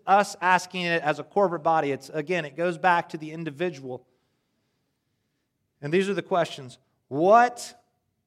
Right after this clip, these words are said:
if, excuse me, what are we, Lakeland Vineyard, adding to the community? What are we adding to the community? If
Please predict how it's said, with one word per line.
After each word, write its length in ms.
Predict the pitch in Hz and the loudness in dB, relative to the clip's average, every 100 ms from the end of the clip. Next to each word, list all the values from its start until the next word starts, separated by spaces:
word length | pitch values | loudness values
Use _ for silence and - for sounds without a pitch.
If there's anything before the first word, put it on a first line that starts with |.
| _ _ _ _ | _ _ _ _
if, 520 | 190 175 123 - - _ _ _ _ _ _ _ _ _ _ _ _ _ _ _ _ _ _ _ | 0 2 0 -10 -20 _ _ _ _ _ _ _ _ _ _ _ _ _ _ _ _ _ _ _
excuse 240 | - 202 | -8 -4
me, 100 | 175 | -4
what 460 | 139 151 196 220 220 | -4 0 4 2 0
are 220 | 165 180 185 | 0 0 0
we, 360 | 160 131 120 117 | -2 -4 -6 -4
Lakeland 380 | 139 147 170 | -4 -4 -4
Vineyard, 320 | 147 139 123 120 | -4 -4 -6 -6
adding 380 | 127 127 117 110 | -4 -2 -4 -12
to 80 | - | -18
the 80 | 123 | -18
community? 400 | 127 123 107 101 _ _ _ _ _ _ _ _ _ _ _ _ _ _ _ _ _ _ _ _ _ _ _ _ _ - | -14 -14 -14 -18 _ _ _ _ _ _ _ _ _ _ _ _ _ _ _ _ _ _ _ _ _ _ _ _ _ -12
What 80 | |
are 40 | 147 | -6
we 100 | 143 | -4
adding 180 | 135 135 | -4 -8
to 100 | 131 | -16
the 60 | |
community? 340 | 123 127 113 110 - _ _ _ | -16 -14 -14 -18 -20 _ _ _
If 480 | 180 226 240 - | 2 4 2 -4